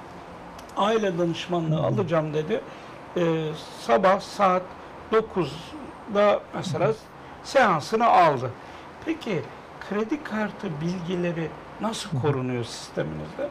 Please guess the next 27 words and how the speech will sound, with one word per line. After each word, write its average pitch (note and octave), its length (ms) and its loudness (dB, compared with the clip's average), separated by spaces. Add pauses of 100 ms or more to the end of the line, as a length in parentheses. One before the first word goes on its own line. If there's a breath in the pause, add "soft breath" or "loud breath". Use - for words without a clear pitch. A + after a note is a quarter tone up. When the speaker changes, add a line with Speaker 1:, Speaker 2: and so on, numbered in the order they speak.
(120)
Speaker 2:
Tabii F3+ 160 6
bizim, A#3 500 6
e, E3 240 6
bütün A3+ 200 4
sunucularımız F#3+ 720 6
hocam F#3+ 180 6
öncelikle F#3 500 6
Türkiye'de E3 560 6
bulunuyor. A2 300 4
Türkiye'deki D3 540 4
data D3 220 4
center'larda D3 920 6
barınmaktadır. B2 800 4 (500 loud breath)
E, C#3+ 160 6
biz F#3+ 200 8
gerekli G3+ 440 6
S G3 140 4
S G3+ 160 4
L F#3 40 4
sertifikalarını F#3 920 6
ve G3 180 6 (120)
güvenlik E3 480 6
önlemlerini E3+ 640 6
yazılım D#3+ 300 6
tarafında D#3+ 480 4
almış D3+ 480 4
bulunuyoruz C#3 560 6